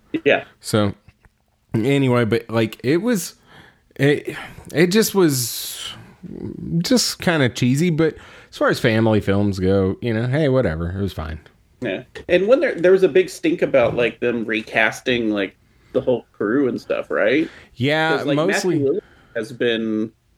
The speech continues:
Speaker 1: Scooby since
Speaker 2: Shaggy.
Speaker 1: like, or Shaggy, yeah, since, uh, the live action ones,
Speaker 2: Ye-
Speaker 1: right?
Speaker 2: yeah, and in this, it's Will Forte, and he basically just kinda talks like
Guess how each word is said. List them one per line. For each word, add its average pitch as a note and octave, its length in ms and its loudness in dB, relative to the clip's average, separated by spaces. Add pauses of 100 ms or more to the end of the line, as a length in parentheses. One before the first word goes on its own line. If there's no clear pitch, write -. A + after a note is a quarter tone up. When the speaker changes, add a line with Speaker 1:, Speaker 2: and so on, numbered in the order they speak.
(180)
Speaker 1:
Scooby C3+ 600 2
since - 640 -6 (140)
Speaker 2:
Shaggy. G#2+ 320 2
Speaker 1:
like, G#2+ 340 2 (680)
or C3 140 4
Shaggy, C3 340 2
yeah, A#2 300 2
since, - 440 -6
uh, G#2+ 580 0 (560)
the A#2+ 100 -2
live C#3+ 220 2
action G#2 320 -2
ones, A#1+ 420 -12 (280)
Speaker 2:
Ye- B2 100 4
Speaker 1:
right? F3 200 -2 (240)
Speaker 2:
yeah, E3 500 0
and D3+ 400 0
in C#3+ 240 0
this, D#3 320 0
it's B2 180 -2
Will A#2+ 200 2
Forte, G#2+ 540 2
and F#2+ 120 2
he G#2+ 100 4
basically A2 580 0
just F2 240 -2
kinda G2 220 0
talks F#2 320 0
like F2+ 180 0